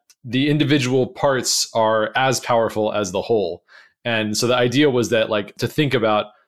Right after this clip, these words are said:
objects as tiny servers, and it's like your whole program is built out of servers that talk to one another.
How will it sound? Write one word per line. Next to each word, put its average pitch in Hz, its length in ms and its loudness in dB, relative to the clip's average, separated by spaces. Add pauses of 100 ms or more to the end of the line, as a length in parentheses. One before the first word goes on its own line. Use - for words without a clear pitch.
(140)
objects 120 500 0
as 107 280 0
tiny 127 440 -2
servers, 101 720 -2 (360)
and 113 440 0
it's 120 140 -2
like 117 120 0
your 120 100 0
whole 143 160 4
program 120 360 0
is 98 80 -6
built 113 200 0
out 107 100 2
of 95 60 -4
servers 110 360 0
that 107 100 -8
talk 110 220 -2
to 101 80 -6
one 90 140 -8
another. 87 360 -12